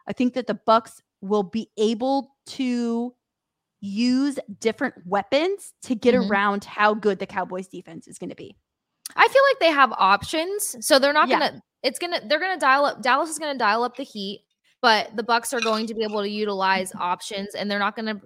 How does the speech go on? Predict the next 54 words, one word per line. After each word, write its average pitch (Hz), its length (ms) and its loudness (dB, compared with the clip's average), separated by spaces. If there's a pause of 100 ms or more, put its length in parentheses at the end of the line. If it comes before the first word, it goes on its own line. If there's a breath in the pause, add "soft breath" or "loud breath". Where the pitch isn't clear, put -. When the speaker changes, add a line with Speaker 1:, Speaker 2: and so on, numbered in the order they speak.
(140)
Speaker 2:
they're 220 140 -2
not 233 120 -2
gonna 277 120 -6
be 226 120 -6
cornered. 185 640 -8 (120)
And 220 120 -2
I 202 120 -2
think 233 260 -8
that 254 140 -4
this 220 200 -4
roster 190 340 0
is 185 100 -2
a 185 40 -8
bit 196 180 -4
more 196 160 -2
special 185 460 -4
in 220 120 -2
that 226 180 -4
sense 226 280 -4
this 220 260 -6
year 226 160 -2
versus 214 380 -8
last 202 340 0
year. 277 240 2 (460 loud breath)
And 214 380 0 (380)
yeah, 262 280 6
while 220 260 6
you 240 140 -6
have 226 340 -2
Robert 202 260 -4
Hainsey, 202 520 -6
who's 185 160 -8
gonna 190 220 -6
be 185 300 -8
a 170 60 -10
new 190 180 -8
starter 185 420 -4
at 180 120 -6
this 185 200 -8
role, 185 360 -4 (280 soft breath)
um, 175 440 -2
and 190 100 -8
then, 185 360 -10
you 208 100 -8
know, 180 120 -8
off 190 260 -6
to 214 100 -10
his 202 200 -4
side, 190 220 -2
you're 185 100 -4
gonna 196 120 -4
have 180 180 -4
Luke 185 160 -4
Goedeke, 185 540 -4